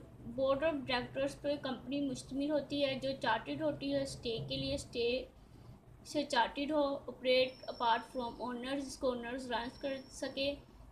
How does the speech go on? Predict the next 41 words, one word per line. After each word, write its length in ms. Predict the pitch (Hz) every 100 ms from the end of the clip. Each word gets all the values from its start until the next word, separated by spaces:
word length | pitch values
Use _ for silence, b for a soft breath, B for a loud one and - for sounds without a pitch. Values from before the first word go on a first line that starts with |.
| - 285
इसके 240 | - 285
तहत 360 | 277 269 269 247
बहुत 340 | 240 254 277
से 140 | -
अदारे 340 | 262 226 - 254
होते 300 | 294 277 269
हैं 500 | 269 254 269 - - - - - - -
और 140 | 254
बहुत 320 | 247 302 339
से 100 | 359
business 480 | 240 262 254 277 302
इसके 300 | 269 - 277
अंदर 220 | 240 240
काम 300 | 247 220 247
कर 220 | - 302
रहे 120 | 294 294
होते 300 | 285 - 277
हैं। 460 | 269 277 294 -
इसे 220 | 269 302
legally 380 | 269 254 247 302
तौर 200 | 294 269
पर, 360 | 247 254 233 - - - - - - - - -
इसका 260 | - 294
एक 240 | 277 262 285
legally 400 | 254 240 285 311
वजूद 400 | 277 240 247 269
होता 240 | 294 294
है, 80 | 254
एंटिटी 340 | 233 - 294
होती 340 | 311 285 - 269
है, 100 | 269
separate 580 | - 233 - 247 247 254
legal, 400 | 233 262 254 254 -
legal 360 | 262 247 247 311
entity 420 | 285 285 - 294
होती 380 | 294 247 262 254
है 220 | 247 -
from 280 | 247 240 247
its 220 | 262 -
owner 280 | 247 240 240
से। 320 | - 247 240